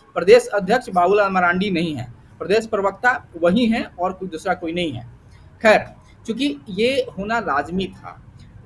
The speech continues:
अ, ये माना जा रहा था और ये कोई नई बात नहीं है कि जब किसी राज्य के मुख्यमंत्री किसी आरोप में अगर पद से हटाए जाते हैं या फिर उन्हें गिरफ्तार किया जाता है, हिरासत में, गिरफ्तार नहीं कहेंगे, न्यायिक हिरासत में जब उन्हें लिया जाता है, तो वैसे में उनके जगह पर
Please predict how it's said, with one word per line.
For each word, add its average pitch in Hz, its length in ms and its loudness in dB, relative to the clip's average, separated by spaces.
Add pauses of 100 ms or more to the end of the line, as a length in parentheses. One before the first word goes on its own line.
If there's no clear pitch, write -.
(160)
अ, 156 260 -6
ये 185 200 -4
माना 180 280 -4
जा 139 140 -4
रहा 123 220 -6
था 233 60 -4
और 208 180 -10
ये 196 80 -6
कोई 185 180 -8
नई 185 180 -8
बात 156 280 -6
नहीं 147 220 -4
है 170 100 -4
कि 180 140 -12
जब 180 220 -6
किसी 165 200 -12
राज्य 139 280 -8
के 190 140 -10
मुख्यमंत्री 147 580 -10
किसी 180 280 -10
आरोप 143 540 -2
में 135 400 -8
अगर 143 260 -4
पद 156 240 -8
से 190 180 -8
हटाए 147 340 -4
जाते 123 320 -8
हैं 175 160 -10
या 143 180 -6
फिर 185 180 -14
उन्हें 156 240 -12
गिरफ्तार 135 520 -8
किया 123 160 -6
जाता 120 140 -8
है, 214 80 -14
हिरासत 160 380 -8
में, 120 100 -10
गिरफ्तार 151 340 -6
नहीं 185 120 -6
कहेंगे, 180 240 -12
न्यायिक 165 300 -6
हिरासत 156 400 -6
में 143 60 -6
जब 139 120 -4
उन्हें 151 180 -10
लिया 127 200 -6
जाता 107 320 -10
है, 196 160 -12 (480)
तो 233 140 4
वैसे 160 420 0
में 208 180 -4 (100)
उनके 180 240 -2
जगह 151 280 -4
पर 196 320 -4